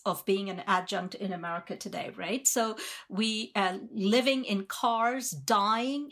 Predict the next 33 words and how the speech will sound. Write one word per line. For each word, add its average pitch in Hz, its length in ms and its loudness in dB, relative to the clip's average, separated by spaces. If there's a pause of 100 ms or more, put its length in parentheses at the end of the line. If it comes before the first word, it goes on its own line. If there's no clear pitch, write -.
you 240 280 2
know, 226 260 0
these, 269 420 4
these 247 320 2
seem 262 340 2
to - 140 -2
be 240 440 0
becoming 240 760 2 (160)
actually 214 720 0 (340)
points 262 680 4
of 190 540 2
ev-, 226 300 2
everyday 226 380 6
experience 214 720 2 (100)
of 208 320 2 (300)
teaching 254 420 2
at 208 140 -2
a 220 40 -2
university. 208 760 2 (240)
I 240 80 6
mean, 262 220 4
you 269 100 6
know, 226 220 0 (640)
again, 254 440 6 (180)
you 240 180 4
began 254 640 4 (100)
this 202 320 0
segment 269 640 2 (120)
<laughs> - 120 -2
by 214 400 2
asking 254 400 4
the 202 80 -6
question, 247 400 -2